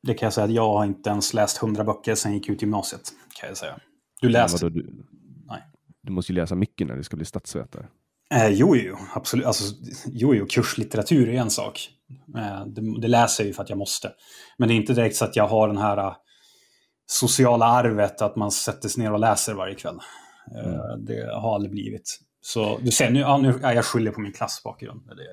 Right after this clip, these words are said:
Speaker 1: jag är ett
Speaker 2: Ja,
Speaker 1: offer
Speaker 2: <laughs> men
Speaker 1: för
Speaker 2: det finns ju
Speaker 1: omständigheter.
Speaker 2: många olika sätt att läsa. Alltså, som till exempel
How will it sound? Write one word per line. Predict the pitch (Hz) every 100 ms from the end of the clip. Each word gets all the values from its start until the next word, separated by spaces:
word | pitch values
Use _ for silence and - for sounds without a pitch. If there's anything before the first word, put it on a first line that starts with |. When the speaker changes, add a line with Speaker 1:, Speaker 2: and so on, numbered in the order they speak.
| 76 _ _ -
Speaker 1:
jag | -
är |
ett |
Speaker 2:
Ja, | -
Speaker 1:
offer | - - 113
Speaker 2:
<laughs> |
men | 107
Speaker 1:
för | 98
Speaker 2:
det | 104
finns |
ju |
Speaker 1:
omständigheter. | 113 117
Speaker 2:
många | 117 117
olika | 113 104 104
sätt | 101 107 - _ -
att | - -
läsa. | 101 87 - 85
Alltså, | 85
som | 85 90
till | 87
exempel | 90 - 90 -